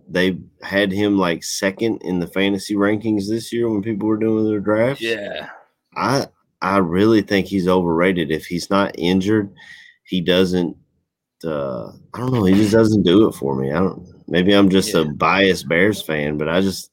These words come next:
Speaker 1: I don't know. We've seen, I've seen him get shut down by us so many times, which, I mean, we, we
Speaker 2: Yeah, I don't
Speaker 1: usually
Speaker 2: think
Speaker 1: have
Speaker 2: he's
Speaker 1: a
Speaker 2: that,
Speaker 1: good
Speaker 2: I don't think
Speaker 1: defense.
Speaker 2: he's a huge threat either.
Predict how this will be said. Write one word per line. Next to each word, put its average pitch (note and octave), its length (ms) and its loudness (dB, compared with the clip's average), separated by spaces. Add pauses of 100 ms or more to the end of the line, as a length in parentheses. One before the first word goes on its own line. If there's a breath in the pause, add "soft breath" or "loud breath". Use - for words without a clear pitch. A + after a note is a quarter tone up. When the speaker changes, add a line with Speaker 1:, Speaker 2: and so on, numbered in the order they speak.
(640 soft breath)
Speaker 1:
I F#2 60 -6
don't G#2+ 140 2
know. A2 160 6
We've F2 300 0
seen, G2 300 -2
I've F2+ 160 -2
seen G#2+ 220 0
him G2 260 0
get E2+ 220 0
shut G2+ 280 0
down F#2 500 0 (720)
by D#2 200 -4
us E2 300 0
so F2 180 -2
many F2 220 2
times, E2+ 360 -4
which, - 380 -6 (160)
I - 40 -10
mean, D2 280 -8
we, D#2+ 80 -6 (180)
we D#3+ 80 -2
Speaker 2:
Yeah, E3 120 4
I F3 80 4
don't A3+ 140 2
Speaker 1:
usually D3 40 -4
Speaker 2:
think G3 140 0
Speaker 1:
have D3+ 60 0
Speaker 2:
he's D3 100 -6
Speaker 1:
a D#3 80 -4
Speaker 2:
that, D3+ 240 0
Speaker 1:
good D3 100 0
Speaker 2:
I D3+ 60 2
don't F#3+ 120 0
think C3 140 -6
Speaker 1:
defense. B2+ 180 -8
Speaker 2:
he's A2+ 80 -10
a G2+ 40 -12
huge C#3+ 340 -12
threat A#2 320 -6
either. G2 400 -10